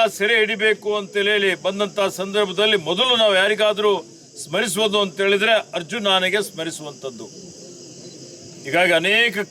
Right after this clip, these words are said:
ಕಾರ್ಯಾಚರಣೆಯಲ್ಲಿ, ಹುಲಿ ಸೆರೆ ಹಿಡಿಯುವಂಥ ಕಾರ್ಯಾಚರಣೆಯಲ್ಲಿ ಈ ಭಾಗದಲ್ಲಿನೂ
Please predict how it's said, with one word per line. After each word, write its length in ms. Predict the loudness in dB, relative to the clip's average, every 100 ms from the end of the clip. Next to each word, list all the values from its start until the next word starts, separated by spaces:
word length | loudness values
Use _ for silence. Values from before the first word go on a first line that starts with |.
| 2
ಕಾರ್ಯಾಚರಣೆಯಲ್ಲಿ, 760 | 2 2 0 -2 -4 -8 -8 -18 -20 -20 -20 -20 -20 -20 -20 -20 -8
ಹುಲಿ 220 | 0 2 2 2
ಸೆರೆ 180 | 4 4
ಹಿಡಿಯುವಂಥ 420 | 4 2 2 2 0 0
ಕಾರ್ಯಾಚರಣೆಯಲ್ಲಿ 720 | 2 2 0 -2 0 0 0 0
ಈ 40 | 0
ಭಾಗದಲ್ಲಿನೂ 580 | 2 2 2 0 -2 0